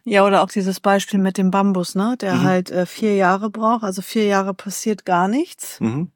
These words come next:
Speaker 2: Vier bis
Speaker 1: Ja?
Speaker 2: sieben Jahre, ja.
Speaker 1: Und, ähm, du gehst immer hin und wässerst ihn und machst und tust und guckst und da ist immer noch nichts zu sehen
Speaker 2: Ja.
Speaker 1: über der Erde. Und dann auf einmal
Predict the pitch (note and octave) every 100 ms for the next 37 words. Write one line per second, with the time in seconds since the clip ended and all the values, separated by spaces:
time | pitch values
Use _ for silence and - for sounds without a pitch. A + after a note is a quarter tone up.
0 | - - F#2+ F#2+ G3 B3 F#2+ G2+ G#3 F#3
1 | G#3 G3+ G3 G3+ F#3+ F3+ F#3 F#3 E3 A2+
2 | B2 G3+ G#3 G3 - F#3+ F#3 G#3 G#3 F#3+
3 | F#3+ F#3 G#3 - G#3+ F#3 G3 F#3+ F#3+ G3
4 | G#3 G3+ - F#3+ F#3 A3+ A#3+ - G3+ F#3+
5 | A#3 A#3+ - - G#3 G3 F#3+ - A3+ A3
6 | G3 F#3 F#3 - G3+ F3+ F#3+ F#3+ A#3 -
7 | _ G3+ F#3+ F#3 F#3 E3+ F3+ F3+ A3 C4
8 | - - - - - G3+ G3 G3 F3 F3+
9 | - C3 G3+ G3 F#3+ G3 A3